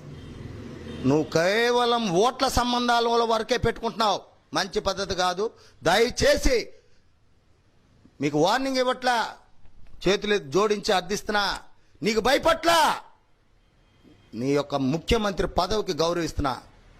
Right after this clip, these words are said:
ఏ హాస్పిటల్కి వెళ్తే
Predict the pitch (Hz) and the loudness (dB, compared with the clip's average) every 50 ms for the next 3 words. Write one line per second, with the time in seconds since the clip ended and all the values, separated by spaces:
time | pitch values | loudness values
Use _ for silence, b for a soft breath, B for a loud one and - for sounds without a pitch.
0 | - - - - - - - - - - - - - - - - - - - - | -20 -20 -20 -20 -20 -20 -20 -20 -20 -20 -20 -20 -20 -20 -20 -20 -20 -20 -20 -20
1 | - - - - - - - - - - - - - - - - - - - - | -20 -20 -20 -20 -20 -20 -20 -20 -20 -20 -20 -20 -18 -16 -14 -14 -14 -12 -12 -12
2 | - - - - - - - - - - - - - - - - 135 170 202 214 | -10 -8 -6 -6 -6 -6 -6 -8 -10 -12 -12 -14 -14 -6 0 2 2 4 4 2
3 | 208 220 240 - - 247 240 214 220 208 233 226 - 254 | 2 0 0 0 0 -2 -2 -2 0 -2 -2 0 0 -2